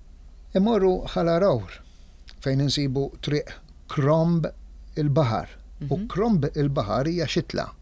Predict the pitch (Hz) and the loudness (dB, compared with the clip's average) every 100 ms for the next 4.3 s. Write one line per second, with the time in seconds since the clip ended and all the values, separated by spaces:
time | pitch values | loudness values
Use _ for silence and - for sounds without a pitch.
0 | - - - 123 127 175 139 139 123 139 | -20 -20 -10 -4 -2 0 -2 -4 -2 -2
1 | 123 135 123 135 127 - - - 139 156 | -2 -2 0 0 -2 -6 -18 -10 0 0
2 | 120 117 98 - - - - - - - | 0 -2 -4 -6 -12 -14 -18 -18 -16 -16
3 | - - - - - 147 147 226 202 - | -16 -18 -18 -18 -6 -2 0 0 0 0
4 | 147 - 143 | -4 -2 -4